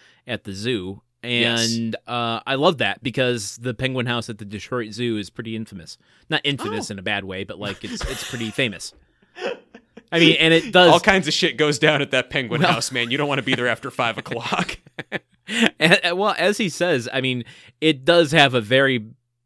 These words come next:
Speaker 1: potent shit smell.
Speaker 2: Uh, and fish smell also. It's animals that, uh, animals that eat fish and poop fish. <laughs> The, the, the Penguin House at the, uh, at the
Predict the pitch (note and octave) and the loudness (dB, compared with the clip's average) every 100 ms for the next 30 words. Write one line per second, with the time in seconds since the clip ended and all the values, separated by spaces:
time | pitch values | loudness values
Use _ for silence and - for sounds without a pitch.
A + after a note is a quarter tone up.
0 | - D3+ D#3 C#3 A#2+ _ F3 C#3+ - D3 | 0 2 2 -2 -10 _ -18 -8 -4 -4
1 | - A#2+ G#2+ F#2+ - _ _ - C3+ B2 | -4 -10 -8 -8 -14 _ _ -4 0 2
2 | A#2+ C3 A#2 - C#3+ - - A2+ G2+ F#2+ | 2 0 -4 -4 -4 -4 -8 -8 -6 -4
3 | F#2+ A#2 A#2 A2+ F#2 F2+ G2 - - B2+ | -4 -4 -4 -6 -6 -8 -10 -12 -10 -6
4 | B2 A#2 G#2+ - G#2+ G#2 - G#2 G2 - | -4 -4 -8 -8 -8 -8 -6 -4 -4 -6
5 | A2+ G2+ G#2 - G#2 _ _ C#3+ C#3+ - | -8 -8 -10 -8 -10 _ _ -10 -10 -6
6 | B2 G#2+ - - G#2 F#2+ - C3 A#2 - | -2 -2 -2 -4 -6 -8 -10 -10 -10 -10
7 | G#2+ - - - - - _ _ _ _ | -6 -6 0 0 0 -4 _ _ _ _
8 | - - - - _ _ - D#3+ - D#3+ | -20 -20 -20 -20 _ _ -2 -2 -2 -2
9 | D#3+ - E3 F#3 F3 E3 D#3 C3 - B2+ | -2 -2 -4 -2 -2 -2 -2 -4 -6 -8
10 | B2 A2+ G#2+ G2 G2 F2+ G#2 G#2 F#2+ | -6 -2 0 0 -2 -2 -4 -4 -4